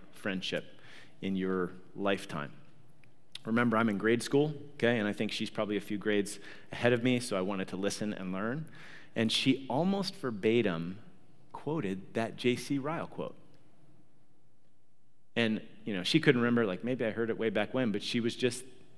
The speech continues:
out of her own experience, she shared that quote. And I was like, "Hey, I'm, I'm gonna quote that thing tomorrow. Did you know that was,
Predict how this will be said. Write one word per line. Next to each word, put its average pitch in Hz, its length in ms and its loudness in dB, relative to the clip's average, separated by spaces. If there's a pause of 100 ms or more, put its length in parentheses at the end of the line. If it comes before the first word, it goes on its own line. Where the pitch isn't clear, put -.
out 131 160 8
of 135 120 4
her 127 80 2
own 127 140 2
experience, 117 840 2 (280)
she - 180 0
shared 117 320 4
that 110 180 4
quote. 160 220 4 (220)
And 98 60 -4
I - 20 -4
was 101 100 -4
like, 90 140 -4
"Hey, 147 140 -2
I'm, 117 280 -4
I'm 120 160 -6
gonna 90 140 -6
quote 120 220 -2
that 127 160 -2
thing 135 300 -4 (760)
tomorrow. 147 320 4
Did 92 160 -2
you 120 80 2
know 127 100 4
that 143 160 6
was, - 320 -6